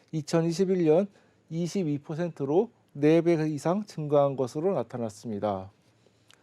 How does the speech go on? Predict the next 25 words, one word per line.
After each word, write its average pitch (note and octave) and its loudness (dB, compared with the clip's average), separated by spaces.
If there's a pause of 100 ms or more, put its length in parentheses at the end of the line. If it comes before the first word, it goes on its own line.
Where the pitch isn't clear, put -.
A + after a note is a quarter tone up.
(280)
하늘길이 A3+ 2
막혔음에도 F3 0
보따리상이 D#3+ 0
면세점에 C#3+ 0
강한 C#3+ 2
영향력을 C#3 0
행사할 E3 -2
수 C#3 -10
있었던 B2 -6
이유는 A#2+ -6 (600)
외국인은 F3+ 2
구매 E3 0
한도와 D#3 4
면세 D3 0
한도가 D3+ -2
없었기 B2+ -4
때문입니다. G2+ -4 (680)
보따리상은 E3+ 2
이를 D3+ 4
이용해 D#3 2
한국에 F#3+ 0
있는 D#3+ 0
유학생들에게 D3 0
비용을 D#3 0
주고 B2 -6